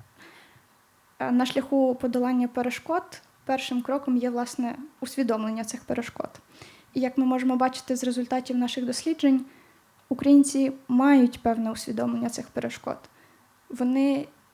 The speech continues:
так чи інакше частково вбачають власну роль, власне місце в процесах відновлення.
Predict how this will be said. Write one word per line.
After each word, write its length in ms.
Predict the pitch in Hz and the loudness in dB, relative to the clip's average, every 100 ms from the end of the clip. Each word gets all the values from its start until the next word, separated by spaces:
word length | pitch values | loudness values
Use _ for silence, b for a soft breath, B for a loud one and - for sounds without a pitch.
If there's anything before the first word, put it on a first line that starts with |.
| _ - | _ -4
так 200 | 262 - | -4 -4
чи 120 | 254 | -2
інакше 380 | 240 240 - 247 | 2 2 0 -4
частково 440 | 240 - - 254 | -6 -6 -2 0
вбачають 560 | 240 233 226 247 240 - | 0 -2 -2 -2 -2 -2
власну 400 | 233 226 233 220 | -4 -2 -4 -2
роль, 240 | 233 240 - b b b | -2 -2 -6 b b b
власне 360 | 240 240 262 247 | -2 0 2 4
місце 320 | 254 262 247 | 4 0 -6
в 60 | |
процесах 560 | - 226 226 220 - - | -4 -6 -4 -6 -8 -10
відновлення. 520 | 226 220 226 240 254 | -6 -6 -6 -8 -8